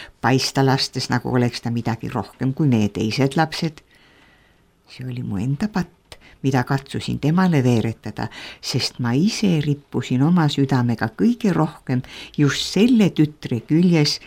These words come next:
kes oli antud mu vanadusepäevade rõõmuks. Nii arvasin siis. Jumal teab, ta sai mu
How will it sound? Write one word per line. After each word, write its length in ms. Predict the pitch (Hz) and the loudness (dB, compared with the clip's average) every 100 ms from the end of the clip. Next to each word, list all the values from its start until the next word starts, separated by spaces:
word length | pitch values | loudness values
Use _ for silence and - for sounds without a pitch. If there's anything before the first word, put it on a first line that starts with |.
| - - - | -18 -12 -2
kes 240 | 139 - | -2 2
oli 160 | 127 120 | 2 4
antud 480 | 139 165 - 143 131 | 2 0 -4 -6 -4
mu 140 | 113 | -2
vanadusepäevade 1080 | 127 131 143 - 110 - 117 120 117 - 113 113 | 0 2 0 -2 -8 -8 -6 -6 -8 -8 -8 -4
rõõmuks. 600 | 113 107 107 - - - _ _ - | -2 -2 -4 -8 -10 -12 _ _ -6
Nii 380 | 135 139 175 190 - 165 | 0 2 2 0 -6 -8
arvasin 560 | 117 131 107 - - | -8 -8 -10 -10 -12
siis. 480 | 156 156 147 147 - - - _ _ _ - - - - - _ _ _ | -10 -10 -12 -12 -16 -20 -20 _ _ _ -20 -20 -20 -20 -20 _ _ _
Jumal 320 | 151 143 131 | -2 0 0
teab, 320 | - 123 120 - _ _ _ _ | -2 -4 -4 -8 _ _ _ _
ta 80 | 147 | -4
sai 240 | - 143 | 0 2
mu 160 | 139 | 2